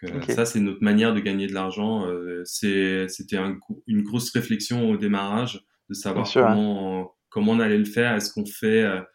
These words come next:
Speaker 1: un frais fixe ? Est-ce qu'on fait une formule d'abonnement pour les propriétaires ? Est-ce qu'on fait, euh, un, un sorte de, d'échange de maison, ce genre de choses ? Il y a, il y avait beaucoup de solutions sur la table,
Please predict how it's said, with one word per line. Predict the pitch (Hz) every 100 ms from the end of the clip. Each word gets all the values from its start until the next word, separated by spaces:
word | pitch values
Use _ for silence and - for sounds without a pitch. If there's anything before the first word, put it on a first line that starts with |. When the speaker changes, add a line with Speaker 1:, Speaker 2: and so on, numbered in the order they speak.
| _ _ -
Speaker 1:
un | 101
frais | - - 104
fixe ? | - - 160 117 - -
Est-ce | 185 92 -
qu'on | 107
fait | - 110 107
une | 98 95 98
formule | 104 101 101
d'abonnement | 104 104 110 107 110 110
pour | 101
les | 98
propriétaires ? | - 104 - 104 101 101 107 110 113 95 90 _ _ _ -
Est-ce | -
qu'on | - 104
fait, | - 107 110
euh, | 104 95 92 90 90 - - - 95
un, | 92 87 87 87 85 82
un | 90
sorte | - 95 -
de, | 95 90 90 90
d'échange | 110 107 123 110 104
de |
maison, | 104 107 104 113 117
ce | -
genre | 98 95
de |
choses ? | 98 120 101
Il |
y |
a, | 98
il | 98
y |
avait | 104 107
beaucoup | 123 143
de |
solutions | - 120 110 -
sur | 131 107
la | 98
table, | 120 131 101